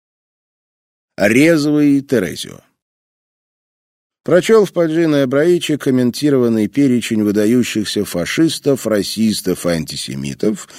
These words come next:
чьим именем названы улицы в различных городах. Так в Риме и Неаполе увековечили память Гаэтана Адзарити, бывшего председателя трибунала по делам расы. Есть также улицы, носящие имя Николы Пенде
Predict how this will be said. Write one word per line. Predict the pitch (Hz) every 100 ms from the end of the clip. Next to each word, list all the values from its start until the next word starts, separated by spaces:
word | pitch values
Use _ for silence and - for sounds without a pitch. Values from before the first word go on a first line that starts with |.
| - - -
чьим | - 185 180
именем | 170 160 139
названы | 147 139 123 117
улицы | 104 143 131 - 120
в | 98
различных | 98 73 92 101 - 92 85
городах. | 80 82 69 57 50 - - _ - - _
Так | - 143 -
в | 110
Риме | 135 127 120 113
и |
Неаполе | 107 113 120 107 101 90 - - -
увековечили | 110 113 104 113 113 101
память | 95 104 101 98 90
Гаэтана | 92 92 - 101 101 92
Адзарити, | 87 78 80 76 92 101 127 131 - -
бывшего | - 87 113 - 117 113
председателя | 98 87 87 101 - 95
трибунала | 87 87 82 82 101 95
по | 87
делам | 82 82 82
расы. | 76 85 85 117 123 - - - -
Есть | 87 131 -
также | 110 107 92
улицы, | 110 117 107 104
носящие | 101 92 107 101 - 107
имя | 104 98 92
Николы | 92 92 98 92 85
Пенде | - 82 92 104 107 107